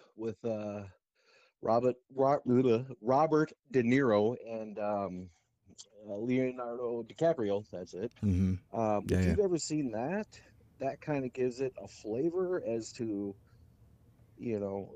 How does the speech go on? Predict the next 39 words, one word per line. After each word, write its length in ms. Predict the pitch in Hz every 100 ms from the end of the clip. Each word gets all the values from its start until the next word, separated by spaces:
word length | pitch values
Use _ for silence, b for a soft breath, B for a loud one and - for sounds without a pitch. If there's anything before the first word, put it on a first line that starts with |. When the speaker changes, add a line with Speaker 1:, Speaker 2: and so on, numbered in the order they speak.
| - -
Speaker 1:
kinda 400 | 131 120 113 104
how 260 | 113 120
it 80 | 107
was 300 | 107 117 113
when 380 | 104 95 90 87 104
I 120 | 123
was 140 | 160
growing 280 | 165 180 196
up, 160 | 214 233 _ _ _ _
uh, 280 | 101 104 101
is 160 | 107 -
the 100 | 110
closest 500 | - 139 131 127 -
thing. 200 | 135 139
I 60 | 120
mean, 140 | 117
I 120 | 127
saw 260 | 139 139 120
that 180 | 113 107
movie 460 | 117 117 123 113
and 480 | 101 110 101 95 95 _ b b b b _
it 100 | 120
left 240 | 120 127 120
me 120 | 107
numb 300 | 110 117 113
for 100 | -
the 100 | 110
next 300 | 107 - -
day, 380 | 120 98 87 92 -
except 380 | 87 - - -
for 120 | 110
mine 460 | 98 113 127 131 117
was, 500 | 95 87 - - - _ _ _ -
um, 580 | 208 87 85 76 95 98 _ _ _ _ _ _ _ _ _ _ _ _ _ _
a 40 | -
lot 640 | 78 90 101 120 139 135
more 180 | 123 120
brutal, 520 | 110 120 117 113 107 _ 101 -
violent, 500 | 107 104 107 104